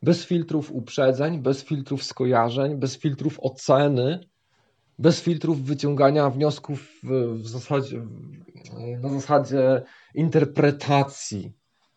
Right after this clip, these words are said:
Czyli nie pudełkować, nie szufladkować, tylko pozwolić doświadczeniu po prostu istnieć w twojej przestrzeni, w przestrzeni twojej świadomości, w polu twojej świadomości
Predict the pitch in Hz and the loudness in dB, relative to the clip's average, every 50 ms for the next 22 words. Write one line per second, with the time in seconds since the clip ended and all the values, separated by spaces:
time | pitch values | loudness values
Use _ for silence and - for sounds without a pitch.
0 | _ _ _ _ _ _ _ _ _ _ _ _ _ _ _ _ _ _ _ _ | _ _ _ _ _ _ _ _ _ _ _ _ _ _ _ _ _ _ _ _
1 | _ _ _ _ _ _ _ _ _ _ - - 139 143 156 165 180 202 214 208 | _ _ _ _ _ _ _ _ _ _ -10 -6 -2 0 4 6 8 8 8 8
2 | 202 - 208 170 180 175 170 170 196 202 226 208 190 175 180 - 175 180 185 180 | 6 4 6 8 8 8 8 8 8 6 8 8 6 4 4 4 6 6 6 6
3 | - 196 180 185 175 170 165 - - - 156 147 143 127 113 101 92 - - - | 4 2 4 4 4 2 2 0 0 2 4 4 6 4 4 2 0 0 -4 -2
4 | - 143 143 165 156 - 156 170 160 185 240 320 311 233 202 196 202 202 - - | -2 0 0 0 -2 -2 -2 -2 -2 -2 -2 0 0 4 8 8 8 8 6 2
5 | 175 - - - 185 190 190 190 180 185 165 165 - 185 175 180 - 170 160 - | 2 2 4 6 6 6 6 6 4 2 0 2 4 2 2 2 0 -2 -2 0
6 | - 156 151 123 - - - - - - - - - - - - - - - - | 0 0 0 0 -2 -6 -16 -18 -18 -16 -16 -16 -16 -16 -16 -14 -14 -14 -16 -18
7 | _ _ _ _ _ _ _ _ _ _ _ _ _ _ _ _ _ _ _ _ | _ _ _ _ _ _ _ _ _ _ _ _ _ _ _ _ _ _ _ _
8 | _ _ _ _ _ _ _ - - - - - - - 135 139 151 151 147 139 | _ _ _ _ _ _ _ -20 -20 -20 -18 -14 -4 2 4 4 6 6 4 2
9 | 131 135 - _ _ _ _ - - - 113 - - - 135 131 123 110 101 90 | 0 -4 -8 _ _ _ _ -14 -10 -10 -10 -10 -2 2 4 4 4 4 0 -2
10 | - - 120 117 - - 147 139 139 139 139 - - 135 131 127 123 - - 120 | -6 -6 -8 -6 -2 2 4 4 4 4 0 -2 0 2 2 2 2 0 -2 -2
11 | 113 117 120 120 113 - - 113 - - - 156 151 147 139 135 120 - - - | -2 -2 -2 -2 -4 -4 -4 -6 -4 2 6 8 10 10 10 10 8 4 -2 -6
12 | - 117 117 110 104 - - 110 101 101 101 101 95 95 98 - - - 110 117 | -4 -2 -2 -2 -2 -4 -4 -6 -4 -4 -6 -6 -8 -8 -10 -12 -14 -12 -12 -12